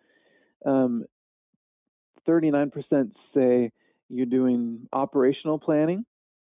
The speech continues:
which is good. Operational is necessary, but it has to be done, and make sure that also that high-level strategy is being included. Eleven percent are doing the check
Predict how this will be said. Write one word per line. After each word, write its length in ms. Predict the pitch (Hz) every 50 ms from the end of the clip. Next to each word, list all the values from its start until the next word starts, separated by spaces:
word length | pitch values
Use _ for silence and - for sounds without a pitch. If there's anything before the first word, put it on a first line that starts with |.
| _ -
which 180 | - 139 - - - - - _ _ _ - -
is 140 | 143 131 123 120
good. 400 | - 160 143 135 139 160 175 196 - _ _ _ _ _ _ _ _ - -
Operational 840 | 131 131 - - 131 143 143 - - 143 139 139 139 139 127 - - _ _ _ _ _ _ _ _ _ _ _ -
is 100 | 143 117 127
necessary, 800 | 135 135 143 139 - - 139 - - 139 127 123 123 131 131 127 _ _ _ _ -
but 220 | 139 131 127 - - - - - -
it 120 | 139 123
has 220 | 127 127 131 127 123 _
to 60 | _
be 100 | - 131
done, 300 | 123 131 127 123 123 127
and 200 | 135 131 127 123 - _ _ _ _
make 220 | 143 131 131 127 - - -
sure 120 | 139 127
that 240 | 123 123 120 120 - _ _ _ _ _ _ _ _ _ -
also 440 | - 131 131 127 - - 135 127 117
that 220 | 120 120 120 - _ _ _ _ _ _
high-level 580 | - 139 131 123 123 123 120 120 120 113 113 - _ _
strategy 560 | _ - 127 123 120 120 117 120 123 123 120 120
is 140 | 120 113 - _ _ _ _ _ _ _ _ _ _ _ _ _ _ _ _ -
being 200 | 131 127 123 117
included. 580 | - 120 113 - - 143 135 127 139 147 151 - - _ _ _ _ _ _ _ - 135
Eleven 300 | 139 151 151 156 156 131
percent 380 | 170 156 - - - 156 147 104
are 120 | 123 135
doing 240 | 120 135 135 131 123
the 100 | 120 117 - -
check 120 | 147 135